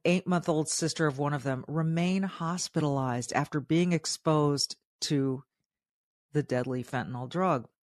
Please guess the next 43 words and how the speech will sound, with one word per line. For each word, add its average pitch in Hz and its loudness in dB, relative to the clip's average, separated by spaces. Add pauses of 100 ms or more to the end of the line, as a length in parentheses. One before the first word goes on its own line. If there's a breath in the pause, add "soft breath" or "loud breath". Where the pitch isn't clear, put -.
(840 soft breath)
The 165 -2
kiddies 202 6
were 175 8
apparently 180 4
exposed 196 6
when 170 2
the 156 2
drug 180 6
was 165 2
cut - 6 (1000)
in 170 4
the 170 4
daycare 185 6
center. 120 -2
So - -4
you 165 0
press 214 8
this - 2
fentanyl 143 2
and 139 -2
then 139 -2
you 135 -4
cut 175 4
it, 156 4
and 156 0
some 175 2
of 165 4
it - -4
floated 175 4
into 143 -2
the - -2
air, 175 6
allowing 156 6
them 139 -2
to - -2
inhale 175 6
it. 185 6 (880 soft breath)
That's, 151 2
uh, 151 4
according 143 0
to 143 2
law 151 8
enforcement. 131 0